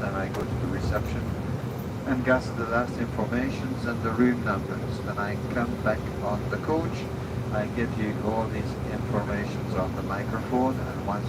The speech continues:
we have them, then we can go all together to the reception where I'll give you the keys, and you can take your luggage and go up to your rooms.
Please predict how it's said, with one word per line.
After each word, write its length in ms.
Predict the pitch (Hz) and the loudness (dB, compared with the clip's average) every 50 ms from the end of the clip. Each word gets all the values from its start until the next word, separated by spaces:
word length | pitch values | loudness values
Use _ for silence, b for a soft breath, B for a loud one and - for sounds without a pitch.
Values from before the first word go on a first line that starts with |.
| - 123 | -2 -2
we 60 | 123 - 98 | -2 0 0
have 120 | 95 98 - - | 0 0 0 0
them, 180 | 110 110 113 110 - - B B B B B - - | 0 0 0 0 -2 -4 B B B B B -2 -2
then 140 | - - - - | -2 -2 -2 -2
we 80 | - - - | -2 -2 -2
can 140 | - - - - | -2 -2 -2 0
go 80 | 104 101 104 101 98 | 0 0 0 0 0
all 140 | 98 101 101 - - | 0 0 0 -2 -2
together 280 | - - 101 95 98 101 | -2 0 0 0 0 0
to 220 | 95 92 - 90 95 | -2 -2 -2 0 0
the 120 | 98 98 92 | 0 0 0
reception 580 | 95 95 - - 98 98 - - - - - 101 - - - 101 | 0 0 0 0 0 0 0 -2 -2 -2 -2 -2 -2 -2 -2 -2
where 80 | 98 92 - | -2 0 0
I'll 160 | 101 104 - - 95 | 0 0 0 0 0
give 80 | 98 98 95 | -2 -2 -2
you 80 | 95 90 | -2 -2
the 140 | - - - | -2 -2 0
keys, 380 | - 90 90 - - - - - - - - - - - - - - - - | 2 2 2 2 2 0 0 -2 -2 -2 -2 -2 -2 -2 -2 -2 -2 0 0
and 120 | - - - | 0 0 0
you 100 | - - - - | 0 -2 -2 -2
can 100 | - - - | -2 -2 -2
take 180 | - - - - - - | 0 0 0 0 0 0
your 80 | - - | 0 0
luggage 400 | 95 98 - - 107 104 113 - | 0 0 0 0 0 0 0 0
and 300 | - - - - - - - - | -2 -2 -2 -2 -2 -2 -2 0
go 80 | - - - - - | 0 0 0 0 0
up 80 | - | 0
to 220 | - - - - - - | 0 0 -2 -2 0 0
your 120 | - - - - - | 0 0 0 0 0
rooms. 280 | 123 - - - - - | 0 0 -2 -2 -2 -2